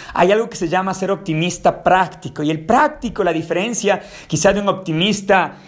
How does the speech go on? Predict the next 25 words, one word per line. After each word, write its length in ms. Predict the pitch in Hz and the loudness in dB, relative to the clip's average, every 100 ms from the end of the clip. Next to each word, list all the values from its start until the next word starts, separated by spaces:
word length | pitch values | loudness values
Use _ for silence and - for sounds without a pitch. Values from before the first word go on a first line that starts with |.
| - - | -10 -6
en 140 | 151 | -2
términos 320 | 170 196 190 | 0 0 -2
generales, 480 | 165 151 180 214 170 | -2 2 2 2 -2
es 140 | 185 185 | -4 -2
que 100 | 175 | -4
el 120 | - | -2
práctico 540 | - 214 220 196 190 | 2 2 2 -8 -6
se 160 | - 185 | -4 -2
prepara 540 | 165 156 196 196 180 | -2 2 2 2 0
para 180 | 165 151 | -2 -2
la 100 | 147 | -2
adversidad. 800 | 139 131 127 147 147 156 - - - - - | -4 -6 -6 -2 2 2 0 -14 -18 -20 -6
Yo 140 | 156 175 | 0 0
entiendo 480 | 160 160 208 214 | 0 0 0 2
lo 140 | 190 175 | 2 0
que 100 | 151 | -6
puede 320 | - 175 170 | 2 4 2
salir 420 | 165 151 139 135 | 0 -4 -4 -6
mal. 280 | 143 165 139 - - - - | -2 0 -2 -10 -20 -18 -6
Entonces, 760 | 143 151 165 165 175 165 - - - - - - - | -4 0 -2 0 0 0 -6 -16 -20 -20 -20 -20 -6
en 160 | 139 | 0
alguna 380 | 151 147 180 175 | 0 0 0 2
idea, 400 | 156 135 170 180 | 0 2 2 4
algún 260 | 170 143 160 | 0 -4 -10
proyecto, 920 | 160 151 143 170 170 - 175 151 - | -6 -6 -2 -2 -4 -4 -4 -4 -10